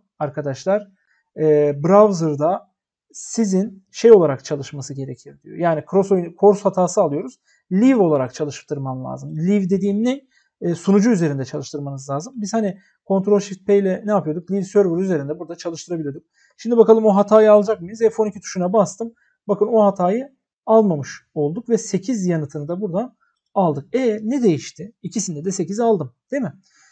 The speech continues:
Şimdi arkadaşlar bakın, e, Chrome'un en son sürümünü kullandığım için ikisinde de zaten Be-, Babel olmadan da çalışacaktı. Fakat Elements kısmına gelip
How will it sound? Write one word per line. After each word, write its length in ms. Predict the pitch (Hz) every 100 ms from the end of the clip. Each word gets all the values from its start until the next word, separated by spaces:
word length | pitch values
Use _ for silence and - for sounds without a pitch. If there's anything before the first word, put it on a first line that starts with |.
| _
Şimdi 240 | - 254 226
arkadaşlar 500 | 220 247 185 143 180
bakın, 280 | 190 135 _ _ _ -
e, 340 | 156 151 143 143 _ -
Chrome'un 300 | 170 196 262
en 200 | 254 269
son 360 | - 190 - - _ _
sürümünü 460 | - 185 180 165 156
kullandığım 500 | 240 220 151 139 208
için 360 | 202 226 247 _ _ -
ikisinde 420 | 185 220 240 220
de 80 | 180
zaten 440 | 247 220 156 135
Be-, 180 | 180 196 -
Babel 340 | 151 220 190
olmadan 400 | 226 254 170 139
da 40 | 135
çalışacaktı. 720 | 156 139 - 160 _ - _ _ _ _
Fakat 360 | - 233 208 - -
Elements 420 | 170 170 233 233
kısmına 400 | - 180 156 135
gelip 380 | 139 185 190 _